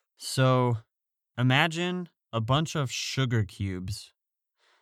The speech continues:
and make a, make a pile of them, but, like, stack them neatly on top of each other. Make five layers of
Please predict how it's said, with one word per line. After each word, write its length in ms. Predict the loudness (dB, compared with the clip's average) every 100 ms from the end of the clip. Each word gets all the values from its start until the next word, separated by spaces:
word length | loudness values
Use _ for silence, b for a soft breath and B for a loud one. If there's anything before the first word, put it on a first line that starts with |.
| _ _
and 520 | -2 0 2 0 -4 -6
make 280 | -2 0 0
a, 240 | 2 2 0
make 260 | -2 0
a 180 | -2 -2 -4 _ _ -12
pile 460 | -2 2 4 4
of 160 | 0 -4
them, 400 | -6 -4 -6 -8
but, 100 | -6
like, 160 | -4 -6
stack 400 | -2 0 0 -2
them 220 | 0 2
neatly 340 | 2 0 -2
on 140 | -2 -2
top 320 | 0 0 0
of 100 | -4
each 200 | -6 -6
other. 340 | -6 -6 -10 -12 _ _
Make 220 | -8 -6
five 400 | -2 2 4 2
layers 640 | 2 2 2 -2 -4 -10 -16 _ _ -8
of 580 | -4 -4 -4 -8 -20